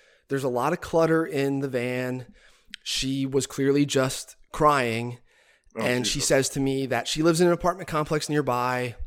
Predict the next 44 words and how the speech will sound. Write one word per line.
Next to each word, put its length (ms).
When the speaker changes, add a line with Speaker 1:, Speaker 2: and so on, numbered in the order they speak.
Speaker 1:
They 80
want 200
to 80
evict 280
her. 120
She's 240
out 220
looking 240
for 160
a 40
new 120
place 320
because 540
they 80
don't 100
treat 220
her 100
well 200
there. 520
They 160
are, 140
like, 200
actively 380
making 300
it 100
hard 300
for 120
her 240
to, 680
uh, 420
live 640
there 720
because 440
of 240
her 300
disability. 560
Like, 160
they 100
don't 300
feel 160
like 200
dealing 260
with 160
it 180